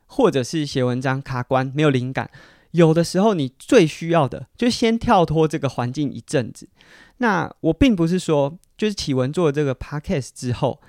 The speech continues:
他可以跳脱，没有，他没有跳脱。但是假设他在训练上，呃，有一些，不管是没有达成描述，还是在比赛上，好像稍微没有符合自己的预期的时候，诶，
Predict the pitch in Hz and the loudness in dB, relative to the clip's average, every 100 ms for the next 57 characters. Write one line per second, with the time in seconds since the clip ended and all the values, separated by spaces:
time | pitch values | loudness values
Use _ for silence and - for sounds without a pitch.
0 | _ - 185 151 123 175 139 120 123 113 | _ -6 -2 0 0 0 0 -2 -6 -6
1 | 131 143 143 240 175 - 147 120 123 120 | -2 0 0 0 -2 -2 -2 -2 -8 -12
2 | - 277 196 - 202 - - 185 127 143 | -4 -4 -2 -6 -6 -8 -2 -2 -2 -4
3 | 240 190 185 180 170 - 160 165 139 139 | -4 -4 -4 -4 -4 -6 -4 -2 -4 -4
4 | 151 120 - - - - 120 120 120 123 | -8 -8 -18 -20 -16 -6 -4 -2 -2 -2
5 | 143 147 139 135 _ - - _ _ _ | 0 0 -2 -4 _ -20 -20 _ _ _
6 | _ _ _ - 196 143 123 156 135 120 | _ _ _ -2 4 4 4 0 0 0
7 | 120 131 127 120 113 - 113 117 139 160 | -2 -2 -4 -6 -10 -10 -8 -6 -2 -2
8 | 135 117 151 135 143 131 147 269 220 - | -2 -4 -2 -2 -6 -4 0 0 0 -8
9 | - - - 262 233 202 175 185 139 127 | -20 -16 -2 2 2 2 -2 -2 -4 -4
10 | 123 151 123 117 135 - 101 113 120 120 | -2 0 0 0 -2 -4 -12 -8 -8 -8
11 | - _ _ - 185 277 | -12 _ _ -2 0 0